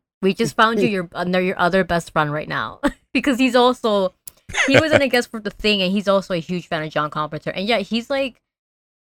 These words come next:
Speaker 1: he's like one of the grandfathers of horror besides Wes Craven. You know,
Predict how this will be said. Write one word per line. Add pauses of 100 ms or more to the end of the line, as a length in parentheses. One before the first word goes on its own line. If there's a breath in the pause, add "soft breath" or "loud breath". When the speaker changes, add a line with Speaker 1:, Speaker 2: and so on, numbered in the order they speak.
(160)
Speaker 1:
he's
like
one
of
the
grandfathers
of (100)
horror
besides
Wes
Craven. (260)
You
know,